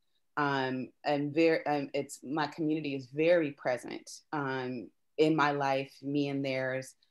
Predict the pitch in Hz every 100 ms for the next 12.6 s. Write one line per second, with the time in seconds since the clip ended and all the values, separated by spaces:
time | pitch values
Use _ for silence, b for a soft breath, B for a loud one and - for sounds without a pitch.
0 | _ _ _ 165 170 160 170 170 165 147
1 | 143 151 160 143 135 143 - - - 156
2 | 156 156 147 143 143 - _ _ 156 151
3 | 147 151 151 139 139 139 139 - 139 135
4 | 131 123 147 147 143 139 147 185 208 208
5 | - 202 196 170 160 - 151 151 - 151
6 | 147 147 b b b - 175 160 165 151
7 | 147 170 165 156 151 - 180 175 151 143
8 | - - 160 143 135 143 147 147 143 135
9 | - - 185 160 147 151 151 139 135 -
10 | - 143 139 135 131 143 - 147 147 139
11 | 143 139 135 - 147 135 131 131 - 139
12 | 139 131 135 135 -